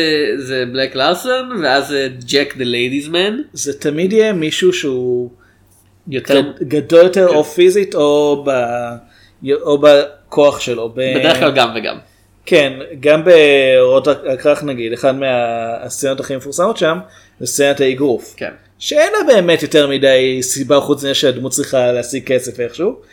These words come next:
Speaker 2: זאת אומרת, "טוב, אני אעשה את הקטע של האגרוף בעצם." אה, והוא מתמודד מול יריב יותר גדול. פה למעשה כולם יותר גדולים ממנו, מהנווד. ו-, אוקיי, צ'ארלי צ'פלין לא, לא היה איש גדול במיוחד, הוא היה די נמוך.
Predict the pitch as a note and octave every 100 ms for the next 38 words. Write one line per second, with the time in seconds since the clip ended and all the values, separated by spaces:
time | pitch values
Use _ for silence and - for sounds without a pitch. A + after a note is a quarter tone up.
0 | - _ - F3+ F#3+ F#3 A3+ A3 D#3 -
1 | E3 D#3+ D3+ D#3 D#3 D3 C#3+ F#3 C3 B2+
2 | A#2 A2+ A#2 C#3+ - _ _ - _ _
3 | _ D#3+ C3+ C3+ C3+ C3+ C3+ C3+ C3+ C3
4 | C3 C3 C3 B2+ A#2+ B2 B2+ C3+ C#3+ D#3
5 | E3+ F3 G3 C4 D#3+ - D3+ D#3 D#3 E3
6 | - _ - C3+ C#3 - D#3 - - -
7 | C#3 D#3+ G3+ C3 C3 C#3+ C3 C3 C3 C3+
8 | A#2+ A2 A2 A#2 A#2 A#2+ A#2+ G#2+ A#2 B2
9 | B2+ - - _ _ - A#3 D3+ - C4+
10 | C#4+ D4+ C4+ D3 D#3 E3 E3+ C#3+ D3 G#3
11 | G3 F#3 D3+ B2+ C3 B2 C3 B2 B2+ C#3
12 | B2+ B2+ C#3+ C#3 C3+ A#2+ B2 C3+ -